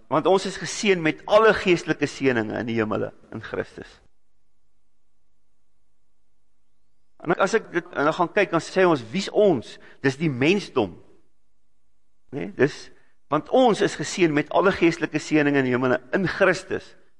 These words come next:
Hy praat van alle geestelike seëninge, dan beteken dit,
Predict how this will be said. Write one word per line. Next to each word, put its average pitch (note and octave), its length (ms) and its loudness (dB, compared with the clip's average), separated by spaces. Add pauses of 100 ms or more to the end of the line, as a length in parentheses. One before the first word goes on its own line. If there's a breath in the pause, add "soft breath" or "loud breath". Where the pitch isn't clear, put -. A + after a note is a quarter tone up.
(2750)
Hy C3 60 -4
praat G3+ 340 4
van F#3+ 180 2
alle A3 300 6
geestelike F3+ 500 0
seëninge, C#3+ 380 2
dan C3+ 120 0
beteken G#3 440 0
dit, D3+ 200 0